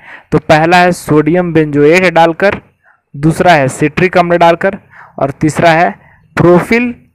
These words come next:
गैलेट को डालकर, ठीक है। अब कुल मिलाकर हम लोग ये समझेंगे कि परिरक्षक के भी प्रकार हैं और कितने प्रकार के हैं, कौन कौन से प्रकार हैं।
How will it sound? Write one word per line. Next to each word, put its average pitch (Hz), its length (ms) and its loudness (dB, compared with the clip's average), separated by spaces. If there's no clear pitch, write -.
गैलेट 151 680 2
को 147 120 0
डालकर, 113 400 -8
ठीक 165 140 -6
है। - 240 -10
अब 165 140 -2
कुल 202 240 0
मिलाकर 196 360 0
हम 175 160 -2
लोग 165 160 -2
ये 185 160 4
समझेंगे 151 520 -4
कि 151 80 -6
परिरक्षक 165 800 0
के 190 160 0
भी 196 180 -2
प्रकार 156 560 0
हैं 143 320 -6
और 139 200 -4
कितने 185 360 -4
प्रकार 185 380 -2
के 180 120 -8
हैं, 180 220 -8
कौन 175 360 -4
कौन 180 200 -4
से 175 120 -6
प्रकार 156 340 -2
हैं। 147 200 -10